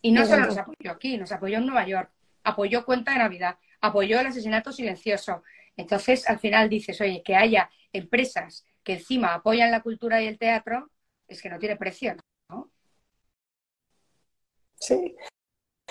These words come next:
Speaker 2: Y no se puede perder la cultura española. A mí es que me da una pena cuando veo que todo se va como diluyendo.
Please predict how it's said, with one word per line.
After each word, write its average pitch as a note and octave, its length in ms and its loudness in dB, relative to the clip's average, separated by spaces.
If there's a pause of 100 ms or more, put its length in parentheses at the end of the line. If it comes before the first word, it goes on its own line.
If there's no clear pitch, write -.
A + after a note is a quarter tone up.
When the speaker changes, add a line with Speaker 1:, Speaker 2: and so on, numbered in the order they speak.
(140)
Speaker 2:
Y C#4 80 10
no C#4 80 12
se C#4 120 8
puede C4+ 260 10
perder B3+ 320 10
la B3 120 8
cultura A#3+ 280 4
española. B3 460 6
A A#3 40 4
mí B3 80 4
es A#3+ 80 0
que C#4 80 2
me C4+ 100 4
da C4 100 2
una B3+ 200 0
pena C4+ 280 2
cuando B3 200 -10
veo B3+ 180 0
que B3+ 100 -12
todo C4 260 -4
se B3+ 160 -10
va B3 200 -2
como B3+ 260 -2
diluyendo. B3+ 640 -6